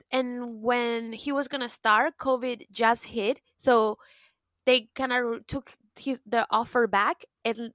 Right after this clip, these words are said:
three months later, he was like, "Oh, well, things are getting a little bit better. Let me hit them up and see if I'll, I'm gonna get my offer back or whatever." And this big company w-, folded. Like,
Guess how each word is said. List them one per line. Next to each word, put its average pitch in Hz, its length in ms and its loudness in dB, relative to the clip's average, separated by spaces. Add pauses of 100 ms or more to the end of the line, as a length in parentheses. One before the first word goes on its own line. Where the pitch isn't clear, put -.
(140)
three 302 160 -4
months 294 280 0
later, 247 420 0
he 262 140 -8
was 247 200 0
like, 226 280 -2
"Oh, 254 120 2
well, 240 200 6
things 277 260 -6
are 285 80 0
getting 262 260 -2
a 247 40 -2
little 240 180 0
bit 240 200 -4
better. 240 240 2
Let 233 140 -2
me 240 100 -8
hit 233 300 -6
them 226 160 -4
up 226 200 0
and 208 140 -10
see 226 520 -6
if 190 120 -10 (200)
I'll, 208 380 -2
I'm 220 180 -6
gonna 220 180 -6
get 220 140 -4
my 208 180 -4
offer 220 260 -6
back 214 260 -2
or 214 80 -2
whatever." 214 440 -4 (540)
And 254 300 4
this 311 260 0
big 214 340 4
company 269 720 -2 (800)
w-, 226 160 0 (120)
folded. 277 500 6
Like, 226 280 0